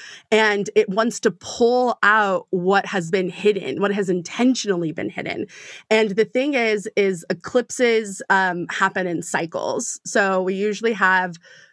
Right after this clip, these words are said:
three to seven eclipses in a year. Last year we had seven,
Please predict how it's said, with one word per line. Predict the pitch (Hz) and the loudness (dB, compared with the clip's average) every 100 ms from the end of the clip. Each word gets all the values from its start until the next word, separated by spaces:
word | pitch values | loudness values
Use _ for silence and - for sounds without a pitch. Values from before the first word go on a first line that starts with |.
| _ 254 | _ 0
three | 269 | 2
to | 277 | 0
seven | 254 240 214 208 311 | 2 2 2 2 0
eclipses | 196 220 170 208 190 170 | -2 -4 -2 0 -2 0
in | |
a | 190 | -2
year. | 175 165 147 226 - | 0 0 0 -2 -4
Last | 170 160 214 - | 0 2 2 2
year | 190 185 | -2 -2
we | 180 | -2
had | 160 165 165 _ | -2 -4 -6 _
seven, | - - - 226 170 175 294 | -14 -2 2 2 2 -2 -4